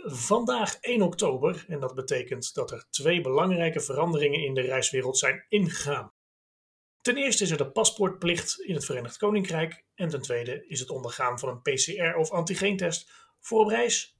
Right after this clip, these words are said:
nu niet meer gratis. Even over dat eerste. Waarom moet ik mijn paspoort mee als ik naar Londen wil?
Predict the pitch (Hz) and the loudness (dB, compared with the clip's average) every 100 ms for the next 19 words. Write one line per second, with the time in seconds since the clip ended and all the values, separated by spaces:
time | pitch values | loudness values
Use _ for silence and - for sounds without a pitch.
0 | - 131 117 120 131 127 131 135 120 117 | -10 -8 -6 -8 -6 -2 0 0 0 -2
1 | 110 - - _ _ _ _ _ _ - | -4 -4 -6 _ _ _ _ _ _ -2
2 | 254 214 214 202 190 143 117 123 110 - | 2 4 4 4 2 0 -2 -4 -8 -10
3 | 151 123 190 185 170 160 165 110 202 196 | -4 2 2 4 2 2 -2 2 2 4
4 | 196 143 139 147 160 143 131 110 127 196 | 2 4 2 2 0 0 0 -2 6 6
5 | 151 117 107 - | 6 2 -4 -8